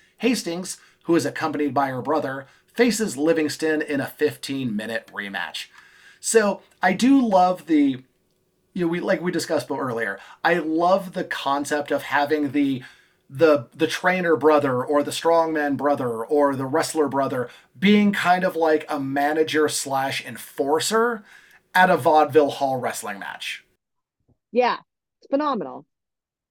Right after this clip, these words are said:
Speaker 1: And from the Daily News Democrat on the eleventh, female champion had heart tussle.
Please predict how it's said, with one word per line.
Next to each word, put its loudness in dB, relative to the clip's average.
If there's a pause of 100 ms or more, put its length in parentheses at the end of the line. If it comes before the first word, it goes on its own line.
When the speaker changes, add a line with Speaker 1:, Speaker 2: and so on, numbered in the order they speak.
(1160)
Speaker 1:
And 2
from 2
the -2 (320)
Daily -2
News 2
Democrat 0
on 0
the -6
eleventh, -2 (220)
female 4
champion 0
had 0
heart -2
tussle. -8